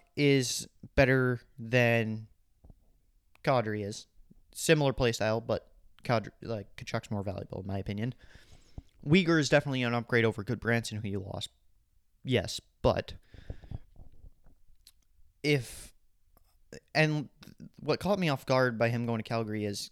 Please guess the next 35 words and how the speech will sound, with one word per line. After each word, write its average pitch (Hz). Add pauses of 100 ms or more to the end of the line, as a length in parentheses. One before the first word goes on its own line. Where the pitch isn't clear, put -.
Kadri 160 (320)
re-, 120 (680)
rejected 123
a 123
trade 123
to 147
Calgary 127 (580)
back 120
in 123
twenty 123
nineteen 123
when 117 (200)
the, 113 (140)
he -
was 110
gonna 113
get 110
traded 110
from 117
the 107
Leafs. 110 (840)
And 139
he 131
said 127 (180)
he 135
rejected 113
it 107
because -
he 104 (400)
just -
wanted 110
to -
play 101
for 101
his -